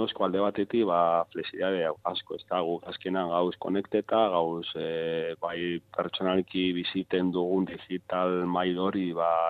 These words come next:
imaginau enpresa mundu batera, gero atea emoten dozkun, e,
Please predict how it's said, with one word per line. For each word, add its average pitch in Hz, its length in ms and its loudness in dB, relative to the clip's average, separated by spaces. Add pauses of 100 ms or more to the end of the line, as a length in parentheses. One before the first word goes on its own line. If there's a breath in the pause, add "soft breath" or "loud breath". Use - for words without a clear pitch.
(100)
imaginau 87 640 0
enpresa 90 420 -2
mundu 87 300 0
batera, 95 380 2 (420)
gero 92 240 -2
atea 92 320 0
emoten 90 320 0
dozkun, 90 560 0
e, 90 80 -2